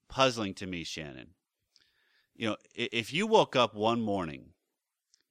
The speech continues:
and all of a sudden you could not move your right arm,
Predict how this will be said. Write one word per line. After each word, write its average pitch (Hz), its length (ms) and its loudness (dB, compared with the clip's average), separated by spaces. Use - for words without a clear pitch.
and 110 160 0
all 127 160 6
of 151 60 2
a 143 40 -2
sudden 107 540 0
you 131 220 0
could 139 260 -2
not 120 280 4
move 120 420 2
your 110 200 2
right 101 340 4
arm, 78 380 -2